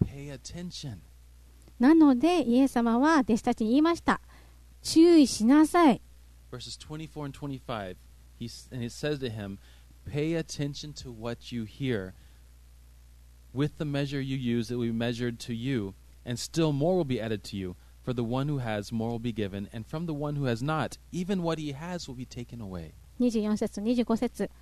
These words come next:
Speaker 2: また彼らに言われた。「聞いていることによく注意しなさい。」「あなた方は人に測ってあげるその測りで、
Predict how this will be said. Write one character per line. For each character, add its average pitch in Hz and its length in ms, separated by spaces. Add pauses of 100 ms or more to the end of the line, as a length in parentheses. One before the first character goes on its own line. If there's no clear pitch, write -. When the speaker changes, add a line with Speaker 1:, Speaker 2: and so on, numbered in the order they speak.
(140)
Speaker 2:
ま 208 100
た 262 160 (280)
彼 226 240
ら 196 80
に 269 100
言 220 60
わ 196 60
れ 196 100
た。 - 180 (380)
「聞 302 240
い 302 60
て 320 120
い 320 60
る 302 100
こ 277 120
と 269 120
に 196 260
よ 247 140
く 247 160
注 294 280
意 240 60
し - 140
な 220 140
さ 226 200
い。」 - 80 (540)
「あ 214 60
な 254 100
た 254 140
方 269 240
は 262 100
人 330 200
に 370 120
測 320 380
っ - 20
て - 160
あ 196 120
げ 220 100
る 220 100
そ 233 140
の 254 100
測 285 380
り 294 60
で、 240 180